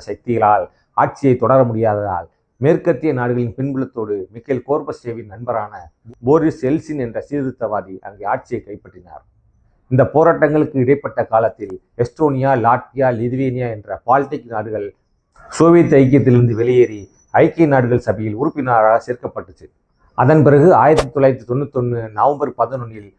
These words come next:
இந்த சோவியத் ஐக்கியத்தில் இருந்த பதினோரு குடியேற்ற நாடுகளான உக்ரைன், ஜார்ஜியா, பெலாரஸ், அர்மீனியா, அஜர்பைஜான், கசகஸ்தான், கிர்கிஸ்தான், மால்டோவா, துர்க்மெனிஸ்தான், தஜிகிஸ்தான், உஸ்பெகிஸ்தான் போன்ற பதினோரு குடியேற்ற நாடுகள்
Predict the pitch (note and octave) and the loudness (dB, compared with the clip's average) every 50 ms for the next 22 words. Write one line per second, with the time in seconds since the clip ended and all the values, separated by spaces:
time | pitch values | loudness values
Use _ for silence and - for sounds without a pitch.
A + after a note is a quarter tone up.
0 | _ _ _ A2+ A#2 A2 - - D3+ D#3 D#3 D3+ B2 - C#3 B2+ B2 B2 - C3 | _ _ _ -6 -6 -4 0 2 2 4 2 2 0 -2 -4 -4 -4 -4 -8 -10
1 | B2 C3 A#2+ A#2 A2 G#2+ G#2 G#2+ G#2 - - G#2+ A#2 C#3 D3+ D3+ C#3+ B2+ B2+ - | -8 -8 -10 -10 -10 -10 -10 -8 -8 -6 -6 -6 -6 -4 -2 -2 -2 -2 -4 -6
2 | C3 C3 D3+ D3 - - A#2+ A#2+ A2+ A2+ A2+ A2+ A2 G#2+ G#2 G#2 G2+ F#2+ F2+ E2+ | -4 -4 -2 -2 -4 -6 -8 -8 -8 -8 -6 -6 -6 -6 -6 -8 -14 -18 -20 -20
3 | _ _ _ _ _ _ - C#3 C3 C3 - C3+ C#3 C#3+ D3 C#3 G#2 A#2+ A#2 A#2+ | _ _ _ _ _ _ 2 2 2 4 4 4 4 6 4 4 4 4 4 4
4 | C3 B2+ A#2+ A2 B2+ C3 C3+ C3+ - - A2+ A#2 B2 B2+ B2 C3 B2+ - - _ | 4 2 2 2 4 4 4 4 4 2 0 2 2 2 2 2 0 -2 -6 _
5 | _ - G#2+ G#2+ A2+ B2+ B2+ B2+ B2 A#2+ A#2 A2+ A#2 A#2+ - - - _ _ _ | _ -10 -8 -8 -6 -6 -6 -4 -4 -4 -2 -2 -2 -2 -2 -6 -14 _ _ _
6 | _ - A#2+ B2+ C#3 E3 D3+ C3+ C#3 C#3 C3 A2 - C3 B2+ C3 C3+ B2 - A#2 | _ 2 4 6 6 6 6 6 6 6 6 6 4 4 4 4 2 0 0 0
7 | A#2 - D3+ C3+ C#3 C3 - - - B2 B2 A#2+ A#2 - - C#3 C3+ - - C3 | 0 0 0 0 -2 -2 -4 -4 -4 -4 -4 -4 -4 -2 -4 -4 -2 -2 -4 -6
8 | C3+ - _ - A#2+ B2 B2+ B2 - _ _ _ _ - A#2 - C#3 D3+ C#3+ D3 | -6 -6 _ 0 0 0 0 -2 -6 _ _ _ _ 0 2 4 4 4 2 4
9 | D3+ D3 C#3 C3+ C#3 C#3+ D3+ D3+ - - C#3+ C#3 _ D3+ D3+ C#3+ C3+ - - C#3 | 4 4 4 6 6 4 4 2 0 -2 -4 -2 _ -2 -2 -2 -2 -4 -2 -2
10 | C#3+ D3 C#3 - A#2 A2 A#2+ C#3 - B2+ - - _ - C#3 C#3+ C#3 A#2+ G#2+ A#2 | -2 -2 -2 -2 -2 -2 -4 -4 -8 -12 -16 -8 _ -2 0 0 0 -2 0 0
11 | C3 B2+ - - E3+ D#3+ C#3+ C3+ C3+ - C#3 C#3 C3 - A2+ A#2 A2+ G2+ A2+ G#2+ | 0 0 0 0 0 2 2 0 0 0 0 0 -2 -4 -6 -6 -4 -2 -2 0
12 | G2 F#2 - - A2 A2+ B2 D3+ E3 E3+ E3 E3 E3 D#3+ C#3+ B2+ - C3+ C#3 D#3+ | 0 -2 -2 0 0 0 2 2 0 2 2 2 2 2 2 0 -2 -2 -2 -2
13 | E3+ E3 - C3 C3 A#2+ A2+ A2 A2 G#2+ G#2 G2+ F#2+ F#2 | -2 -2 -4 -8 -8 -6 -6 -6 -6 -8 -12 -12 -12 -14